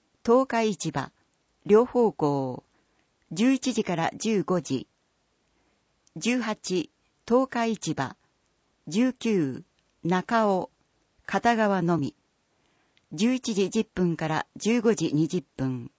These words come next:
十九、中尾。二十、ホタルの交差点、片側のみ。十一時二十分から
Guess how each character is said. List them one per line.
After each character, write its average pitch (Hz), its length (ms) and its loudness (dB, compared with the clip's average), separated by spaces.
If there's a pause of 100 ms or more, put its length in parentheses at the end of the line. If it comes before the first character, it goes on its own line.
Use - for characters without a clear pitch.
(1300)
十 233 260 2
九、 190 540 0 (300)
中 208 440 0
尾。 185 200 -2 (800)
二 247 180 6
十、 156 440 0 (500)
ホ 196 120 -4
タ 240 160 0
ル 247 100 0
の 240 180 2
交 208 180 0
差 190 160 -4
点、 160 420 -4 (420)
片 220 300 0
側 190 240 0
の 170 140 0
み。 139 180 -4 (920)
十 208 180 0
一 254 220 -2
時 190 180 0
二 202 140 2
十 233 140 -4
分 170 300 -2
か 156 140 -6
ら - 160 -6